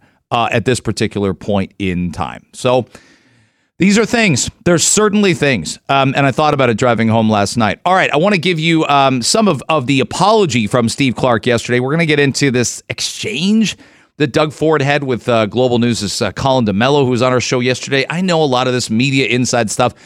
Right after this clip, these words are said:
isn't important, but I have, uh, it's not important to you unless you're in the media itself.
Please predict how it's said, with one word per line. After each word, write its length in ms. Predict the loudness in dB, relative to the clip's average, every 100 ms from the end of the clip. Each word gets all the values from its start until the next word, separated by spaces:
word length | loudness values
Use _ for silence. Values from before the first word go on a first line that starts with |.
| -20 _ -6
isn't 260 | -2 0 2
important, 640 | 0 0 0 0 0 0
but 140 | 0 0
I 80 |
have, 460 | 0 0 0 0 0
uh, 180 | 0 0 0
it's 260 | 0 0
not 140 | 0 0
important 300 | 0 0 2
to 20 |
you 80 | 2
unless 240 | 0 0
you're 120 | -4 -2
in 320 | 0 2 2
the 80 | 2
media 400 | 2 2 2 0
itself. 560 | 0 -2 -2 -2 -6